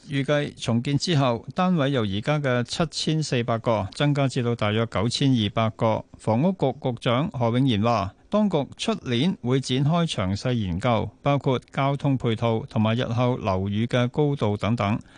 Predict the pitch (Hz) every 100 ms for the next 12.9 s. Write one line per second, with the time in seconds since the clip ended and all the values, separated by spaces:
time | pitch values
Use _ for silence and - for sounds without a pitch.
0 | - - 160 165 175 196 226 147 131 131
1 | 135 135 151 165 113 90 - 120 151 123
2 | 147 151 - 92 90 - 104 131 147 151
3 | - - - _ - 135 170 139 113 123
4 | 113 92 - _ _ _ _ - 180 220
5 | 220 160 107 98 104 113 165 - 123 117
6 | - 160 156 185 190 185 110 151 139 123
7 | 120 117 110 127 - 160 131 - 98 117
8 | 160 - - 113 110 107 92 131 123 123
9 | 117 113 - 123 - 151 139 - 117 -
10 | - 95 131 151 - - - - 143 143
11 | 123 127 113 139 127 127 117 110 - 90
12 | 95 101 101 - 87 127 - 123 95